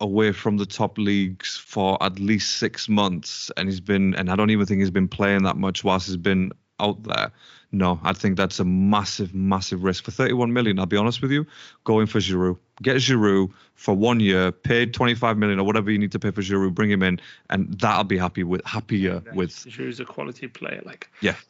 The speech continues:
Speaker 1: he's been scoring goals.
Speaker 2: I'm
Speaker 1: He's like,
Speaker 2: re-,
Speaker 1: I think
Speaker 2: I'm
Speaker 1: he's got
Speaker 2: reminiscent of Giroud as well, to be, ah, Giroud.
Speaker 1: He's got twenty, twenty or twenty-one goals and assists this season for A C Milan. Like, why wouldn't you? And that is proven. Okay, fair enough.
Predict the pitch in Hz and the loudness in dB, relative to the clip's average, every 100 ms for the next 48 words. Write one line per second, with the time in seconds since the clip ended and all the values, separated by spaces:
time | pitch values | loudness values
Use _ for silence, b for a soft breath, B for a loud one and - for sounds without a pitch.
0 | - 143 127 160 - 170 160 139 110 117 | -6 -2 2 2 2 2 4 2 2 0
1 | - 113 151 143 120 147 120 101 104 101 | 0 0 2 2 2 2 0 -4 -8 -2
2 | 104 107 104 101 107 107 110 107 113 113 | 0 2 2 2 0 0 -2 -2 -2 0
3 | 110 113 107 - 101 101 92 87 139 - | 0 -2 -4 -2 -2 0 2 2 0 0
4 | 139 143 156 139 120 110 - 135 - 135 | 0 0 0 0 0 -2 -2 -2 0 2
5 | 120 113 - 131 - 123 117 107 117 117 | 2 2 0 -4 -4 -8 -6 -2 2 2
6 | 113 107 113 117 113 113 113 110 98 - | 2 -2 -2 2 2 2 0 0 0 0
7 | 110 - - - 95 107 107 - 104 104 | -2 -2 -8 -10 -6 -4 -2 0 2 2
8 | 107 104 104 110 98 110 98 87 78 - | 2 2 2 0 0 0 0 -2 -6 -8
9 | - - - - 95 98 104 95 107 104 | -18 -18 -14 -10 -2 2 2 2 0 2
10 | 95 85 80 95 104 80 101 95 - - | 0 -2 0 0 2 2 0 -4 -12 -2
11 | 113 107 95 90 B B B 120 123 110 | 0 2 0 -6 B B B -4 -2 0
12 | 120 107 107 - | 2 2 2 -2